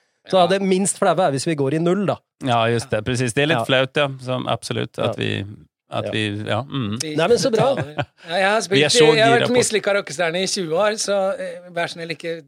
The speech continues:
Speaker 2: ta, altså.
Speaker 1: <laughs>
Speaker 2: <laughs> Hvor mye penger jeg har brukt på det. Så det, det går ikke.
Speaker 3: Ja, ikke sant?
Speaker 2: Men jeg
Speaker 3: Ja.
Speaker 2: må bare si, altså, selv, vi, vi er jo, vi klipper ikke.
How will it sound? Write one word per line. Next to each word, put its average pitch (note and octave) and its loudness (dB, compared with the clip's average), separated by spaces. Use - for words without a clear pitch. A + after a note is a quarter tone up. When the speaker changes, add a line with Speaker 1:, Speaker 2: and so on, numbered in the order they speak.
Speaker 2:
ta, E3 -10
altså. E3 -4
Speaker 1:
<laughs> - -8
Speaker 2:
<laughs> G3 -2
Hvor F3+ -2
mye - 4
penger D#3+ 2
jeg D3+ -2
har D#3 -4
brukt C#3+ -10
på E3+ -6
det. F3+ 0
Så F#3 2
det, G#3 2
det D#3+ -8
går C#3 -4
ikke. - -4
Speaker 3:
Ja, B2+ 4
ikke A#2 -6
sant? A#2+ -2
Speaker 2:
Men D#3+ -2
jeg A#2 4
Speaker 3:
Ja. F#3 2
Speaker 2:
må G3 0
bare E3+ 0
si, D3+ -8
altså, D3 -14
selv, C#3+ -14
vi, D#3 -18
vi C#3+ -14
er C3+ -14
jo, D3 -16
vi D#3 -20
klipper D3 -18
ikke. D#3+ -14